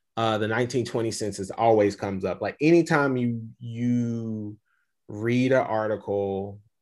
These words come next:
or you go in depth about, um, just Black farming, Black land ownership, the first thing that always comes up is the nineteen twenty census.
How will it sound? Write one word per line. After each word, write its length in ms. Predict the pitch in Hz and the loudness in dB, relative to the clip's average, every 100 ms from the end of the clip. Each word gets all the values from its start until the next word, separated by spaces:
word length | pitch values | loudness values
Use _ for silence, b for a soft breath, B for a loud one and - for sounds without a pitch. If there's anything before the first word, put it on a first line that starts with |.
| - | -2
or 220 | 104 104 | 2 2
you 240 | 104 104 | 2 -4
go 320 | 98 107 104 | 0 4 4
in 160 | 107 104 | 4 0
depth 380 | 104 98 95 - | 2 2 0 -4
about, 640 | 98 95 92 92 90 - _ _ _ _ _ _ | -2 0 0 0 -2 -4 _ _ _ _ _ _
um, 920 | 101 98 95 95 92 113 113 52 69 95 _ _ _ _ _ _ _ _ - | -2 0 0 -2 -6 -10 -12 -14 -14 -18 _ _ _ _ _ _ _ _ -2
just 300 | 113 107 - - _ | 0 0 -4 -18 _
Black 460 | 123 107 117 123 120 | -10 0 4 4 2
farming, 680 | - 110 107 104 104 101 | -4 -2 -2 -2 -2 -2
Black 400 | 101 104 107 104 _ _ _ _ | -2 0 0 -2 _ _ _ _
land 420 | 107 110 110 110 107 | -6 -2 0 0 0
ownership, 720 | 107 104 101 - 101 95 - | -2 -2 -4 -2 0 0 -2
the 100 | 104 | -6
first 480 | 98 - 113 113 - | -4 -2 0 0 -2
thing 220 | 107 101 | -4 -4
that 120 | 98 | -4
always 360 | 98 101 98 92 | -2 -2 -2 -4
comes 260 | 95 95 | -6 -4
up 260 | 104 101 98 | -2 -2 -2
is 240 | 98 95 | -4 -4
the 80 | - | -4
nineteen 380 | 95 92 90 92 | -6 -4 -6 -10
twenty 300 | 92 - 87 | -10 -10 -10
census. 560 | - - - - - | -12 -14 -16 -20 -20